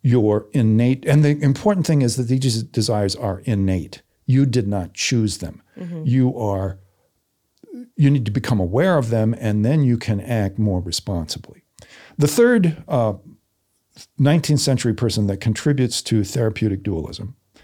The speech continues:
Speaker 1: is Nietzsche.
Speaker 2: Mm-hmm.
Speaker 1: Um, and Nietzsche would agree with Freud that we have a drive toward life, but he goes much, much further. He says we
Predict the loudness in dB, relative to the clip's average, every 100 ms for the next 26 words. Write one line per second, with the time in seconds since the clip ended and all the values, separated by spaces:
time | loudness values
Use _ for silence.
0 | _ _ _ _ -2 0 2 0 0 -8
1 | -12 _ _ -18 -16 -16 -6 -2 0 0
2 | -4 _ _ _ -20 _ _ 2 4 6
3 | 4 4 4 4 2 2 2 2 2 2
4 | 0 0 0 2 0 -4 -4 0 2 2
5 | -2 -4 -2 0 0 0 -2 -2 -2 0
6 | 0 -2 -4 -6 -2 0 0 -2 -10 -6
7 | -2 -2 -4 -8 -14 -16 _ _ _ _
8 | _ _ _ _ _ _ -2 0 0 -4
9 | -20 _ _ -8 -2 0 -2 -2 -2 -2
10 | -4 -6 -4 -4 -4 -10 -10 -4 -4 -4
11 | -4 -2 0 -2